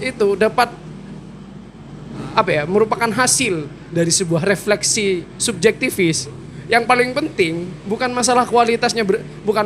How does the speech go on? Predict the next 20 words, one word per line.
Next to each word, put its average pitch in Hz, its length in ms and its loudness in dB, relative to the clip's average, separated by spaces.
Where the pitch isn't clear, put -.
masalah 196 320 4
kamu 190 320 6
nyaman 185 320 6
atau 180 160 0
tidak. 190 320 4
Bagaimana 208 560 6
kamu 226 320 4
itu 247 80 -2
bisa 202 240 4
teratur, 156 640 0
ya. 117 240 -4
Dan 240 160 6
keteraturan 254 720 4
itulah 262 640 2
yang 214 200 0
harus 220 280 4
kamu 214 320 4
refleksikan. 208 840 0
Makanya 233 400 4
kalau, 202 320 4